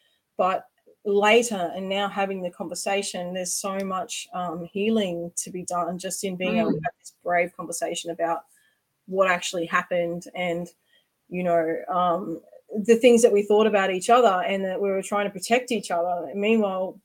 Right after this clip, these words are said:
Speaker 1: <laughs> we were protecting each other by being silent. Like, that doesn't work, right?
Speaker 2: Well,
Speaker 1: Um,
Speaker 2: we make assumptions. We
Speaker 1: Yeah,
Speaker 2: make,
Speaker 1: that's right.
Speaker 2: so you put assumptions and perception in there. You know,
Speaker 1: Mm.
Speaker 2: I can't talk to them about it because they'll get upset, so I'm not gonna say anything.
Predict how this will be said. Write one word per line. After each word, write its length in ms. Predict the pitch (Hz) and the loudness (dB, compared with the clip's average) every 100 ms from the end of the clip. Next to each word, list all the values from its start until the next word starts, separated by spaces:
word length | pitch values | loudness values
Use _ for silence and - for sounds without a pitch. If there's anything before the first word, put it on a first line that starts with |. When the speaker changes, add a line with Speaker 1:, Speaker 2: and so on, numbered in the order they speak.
| 202 | -12
Speaker 1:
<laughs> 120 | - | -2
we 100 | 214 214 | 0 0
were 80 | 233 | 0
protecting 480 | 214 - 220 220 | 0 2 0 0
each 160 | 202 196 | -4 -2
other 180 | 196 196 | -2 -2
by 140 | 190 | -4
being 220 | 185 190 | -4 -6
silent. 500 | 180 190 208 185 170 | -6 -2 0 0 -2
Like, 160 | 180 180 | -4 -4
that 100 | 196 | -4
doesn't 220 | 208 202 196 | -4 -4 -2
work, 240 | 208 170 | -2 -2
right? 300 | 170 160 202 - _ _ _ _ - | -4 -4 -4 -8 _ _ _ _ 0
Speaker 2:
Well, 180 | 254 202 | 4 6
Speaker 1:
Um, 80 | 196 | 6
Speaker 2:
we 100 | 226 | 6
make 280 | 220 233 | 4 2
assumptions. 800 | 214 - 226 233 190 147 - - - - - | 2 2 2 0 -4 -6 -8 -10 -14 -20 0
We 160 | 202 | 6
Speaker 1:
Yeah, 100 | 240 302 | 10 8
Speaker 2:
make, 40 | |
Speaker 1:
that's 200 | - - - | 6 0 -2
right. 160 | 269 233 | 2 4
Speaker 2:
so 20 | 208 | 4
you 120 | 196 | 2
put 120 | 240 | 0
assumptions 560 | 196 - 233 - 240 233 | 0 0 -2 0 0 0
and 140 | 185 | -2
perception 600 | 196 196 202 208 - 190 | 0 2 4 0 -2 -4
in 120 | 165 151 | -4 -4
there. 220 | 131 - - _ _ _ _ _ _ 208 | -6 -8 -18 _ _ _ _ _ _ -2
You 100 | 220 | 0
know, 100 | 180 | 0
Speaker 1:
Mm. 40 | - | 0
Speaker 2:
I 40 | - - | -2 0
can't 260 | 208 202 - | 0 0 -2
talk 260 | 226 214 220 | 0 0 0
to 100 | 202 | -2
them 120 | 185 | -2
about 320 | 170 175 170 | 0 0 0
it 100 | 165 | -2
because 340 | 185 185 175 | -8 -8 -6
they'll 160 | 185 165 | -2 -2
get 160 | 165 170 | -2 -2
upset, 540 | - - 208 - - _ - - | -2 -4 -2 -2 -6 _ -18 -8
so 220 | - 175 | -4 -4
I'm 120 | 170 | -2
not 140 | 165 - | -4 -6
gonna 120 | 170 | -4
say 260 | 160 185 185 | -4 -2 -2
anything. 500 | 185 175 - - | -4 -10 -14 -14